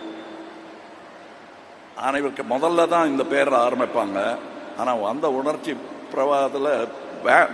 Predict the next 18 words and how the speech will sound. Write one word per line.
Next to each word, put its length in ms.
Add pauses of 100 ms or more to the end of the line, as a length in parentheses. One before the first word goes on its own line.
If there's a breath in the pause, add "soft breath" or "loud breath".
மேட்டரை 340 (100)
சொல்லிடுவாங்க, 380
அப்புறம் 260
பேரெல்லாம் 400
படிக்கலாம்னா 600
நான் 140
அப்புறம் 300
வந்துட்டேன். 420 (720 loud breath)
நான் 340 (1160)
ஓரளவுக்கு 580
நல்லா 180 (120)
நடிப்பேன். 420 (1400)
அதுல 180
யாருக்காவது 460
சந்தேகம் 300
இருந்தா 240
தம்பியை 420
கேளுங்க, 340